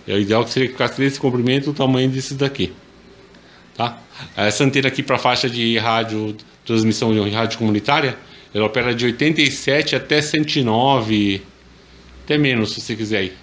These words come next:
Assim, a frequência. É só você incluir as varetas aqui, vai de acordo com a tabela.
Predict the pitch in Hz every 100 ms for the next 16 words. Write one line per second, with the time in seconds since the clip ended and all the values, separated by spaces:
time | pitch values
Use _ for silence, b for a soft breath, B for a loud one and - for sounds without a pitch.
0 | - - - - - - 98 92 107 104
1 | 95 - B B - - 113 135 127 127
2 | 127 127 123 113 117 113 107 101 107 117
3 | 117 120 - - 120 95 87